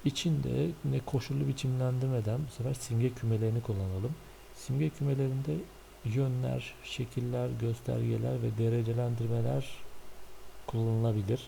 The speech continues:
Bunlar için ayrı ayrı simgeler oluşturulmuş istediğimiz bir s-, simge kümesini, e, kullanabiliriz.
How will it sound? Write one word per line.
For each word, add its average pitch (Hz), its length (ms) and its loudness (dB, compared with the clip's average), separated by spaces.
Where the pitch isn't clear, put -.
Bunlar 139 180 2
için 135 320 0
ayrı 117 300 2
ayrı 107 220 0
simgeler 104 720 -2
oluşturulmuş 101 680 -2
istediğimiz 110 600 -2
bir 107 100 0
s-, - 220 -12
simge 113 340 0
kümesini, 104 540 -2
e, 104 220 0
kullanabiliriz. 107 920 0